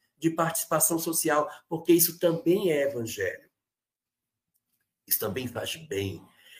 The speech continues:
E se eu pegar uma pessoa que é depressiva e entregar pra ela um trabalho de cidadania, cura a depressão, tá? Porque ela diz, "Não, a gente tem que ir pra lá, nós vamos ter que,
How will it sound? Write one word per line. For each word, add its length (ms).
E 680
se 100
eu 80
pegar 220
uma 120
pessoa 320
que 80
é 60
depressiva 880
e 100
entregar 760
pra 200
ela 240
um 160
trabalho 500
de 80
cidadania, 580
cura 220
a 40
depressão, 600
tá? 240
Porque 180
ela 140
diz, 140
"Não, 160
a 20
gente 140
tem 100
que 120
ir 20
pra 180
lá, 340
nós 100
vamos 180
ter 120
que, 360